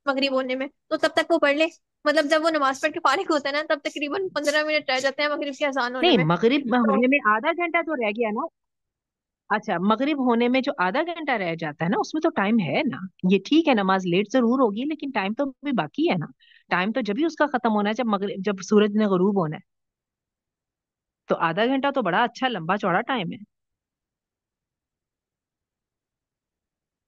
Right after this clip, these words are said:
Speaker 1: शुक्रिया मैम।
Speaker 2: नहीं? हम्म। और बताइए।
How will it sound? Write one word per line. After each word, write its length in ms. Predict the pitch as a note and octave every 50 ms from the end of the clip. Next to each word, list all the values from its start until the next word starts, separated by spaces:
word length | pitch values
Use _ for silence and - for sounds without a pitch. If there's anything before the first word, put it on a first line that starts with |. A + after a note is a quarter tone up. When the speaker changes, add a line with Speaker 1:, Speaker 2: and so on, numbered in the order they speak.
| _ _ _ _ _ _ _ _ _ _ _ _ _ _ -
Speaker 1:
शुक्रिया 460 | - D4+ D4+ D4+ - - C#4+ C#4+ C#4+
मैम। 260 | C4+ C4 C4+ C4+ -
Speaker 2:
नहीं? 220 | F3+ G#3+ E4 A4 - - - _ _ _ _ _ _ _ _ _ _ _ _ _ _ _ _ _ _ _ _ _ _ _ _ _ _ -
हम्म। 200 | - F2+ E2 - - - _ _ _ _ _ _ _ _ _ _ _ _ _ _ _ _ _ _ _ _ _ _ _ _ _ _ _ _ _ _ _ _ -
और 180 | - F3+ F#3 F#3+
बताइए। 480 | G3 G#3 G3+ G#3 G3+ F#3+ G3 G#3 A3+